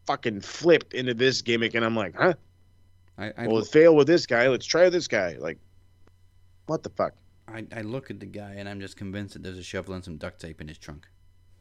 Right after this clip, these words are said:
Speaker 1: <laughs> So, well, at the same time, the way he, like, goes about fucking talking to ladies, it's like he's just, like, yelling at people from the crowd, and it's like, so you know what? Maybe he's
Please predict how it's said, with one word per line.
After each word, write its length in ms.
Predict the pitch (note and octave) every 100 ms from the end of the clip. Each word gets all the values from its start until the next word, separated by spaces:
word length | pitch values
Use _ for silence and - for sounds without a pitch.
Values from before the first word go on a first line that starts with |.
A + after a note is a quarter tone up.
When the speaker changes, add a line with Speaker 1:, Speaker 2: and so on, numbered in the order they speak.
| - - - _ - _ _ _ _ - _
Speaker 1:
<laughs> 120 | - - - - - - - - - - - - - - - -
So, 180 | F3 F3
well, 220 | F#3 G3+
at 80 | A3
the 100 | A3
same 300 | D3+ A3+ A#3+
time, 260 | F#3 A#3 G#3+
the 80 | C3+
way 320 | C#3 G#3 A3+
he, 160 | A3
like, 320 | A#3 A3+ F#3+ C3
goes 300 | C#3+ G3+ F3
about 440 | C#3 G#3 F#3+ -
fucking 380 | - G#3 D#3+ F3
talking 380 | - F3 E3+ C3+
to 40 |
ladies, 480 | B2 F#3+ F3 C3 A2
it's 160 | G2+
like 280 | A#2 A2+ G2
he's 180 | A2+ B2
just, 160 | C3+ C3+
like, 140 | A2
yelling 400 | G2 A2+ C#3+ C#3
at 80 | G2+
people 300 | B2+ B2+ A#2
from 160 | A#2+ A2
the 80 |
crowd, 480 | F#2 G#2 B2 B2+ A2+
and 120 | A2
it's 160 | A2 G#2
like, 280 | A2 G2 -
so 100 | A#2
you 180 | A#2 B2
know 160 | C#3+
what? 200 | D3+ D#3+
Maybe 340 | A#2+ C3+ D#3 B2+
he's 320 | C3 G#2